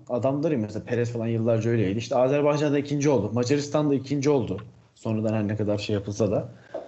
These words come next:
Yani toparladı gerçekten. Bir şey, e, Monaco Azerbaycan'dan ve itibaren toparladı.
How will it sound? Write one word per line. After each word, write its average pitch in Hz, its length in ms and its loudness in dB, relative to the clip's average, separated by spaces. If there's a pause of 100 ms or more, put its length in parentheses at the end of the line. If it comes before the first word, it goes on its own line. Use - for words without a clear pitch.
(300)
Yani 139 500 2 (300)
toparladı 175 440 4
gerçekten. 113 520 0 (260)
Bir 131 300 -2
şey, 135 440 0
e, 120 180 0
Monaco 147 420 2
Azerbaycan'dan 151 1120 2 (460)
ve 131 160 -4
itibaren 127 480 0
toparladı. 117 500 -2